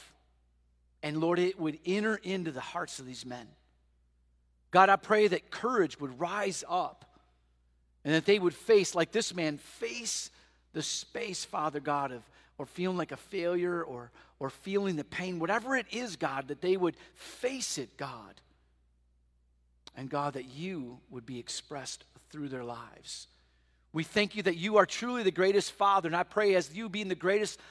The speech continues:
our Heavenly Father, that you would pour in a, a Heavenly Father blessing inside of these men.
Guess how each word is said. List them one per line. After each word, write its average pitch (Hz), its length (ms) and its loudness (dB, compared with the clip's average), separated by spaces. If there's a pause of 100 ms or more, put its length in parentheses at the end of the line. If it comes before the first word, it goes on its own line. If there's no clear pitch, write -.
(100)
our 156 120 0
Heavenly 196 400 2
Father, 175 380 4
that 165 160 0
you 190 240 -6
would 202 180 -2
pour 208 260 4
in 202 240 0
a, 156 100 -2 (240)
a 160 100 -4
Heavenly 214 520 -2
Father 190 460 2
blessing 165 480 0
inside 151 720 -4
of 120 100 -12
these 143 220 -8
men. 135 340 -10